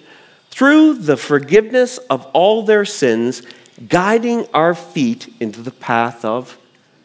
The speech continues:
peace." Zechariah is doing something. He's talking about something very specific. He's connecting peace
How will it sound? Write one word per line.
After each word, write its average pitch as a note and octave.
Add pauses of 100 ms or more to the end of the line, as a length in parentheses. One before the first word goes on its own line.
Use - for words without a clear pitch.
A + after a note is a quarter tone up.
(400)
peace." - (1300)
Zechariah A3+
is G3
doing G#3+
something. A2
He's B2
talking A#3+
about G3+
something E3
very F#3
specific. - (600)
He's A#3+
connecting A#3+
peace -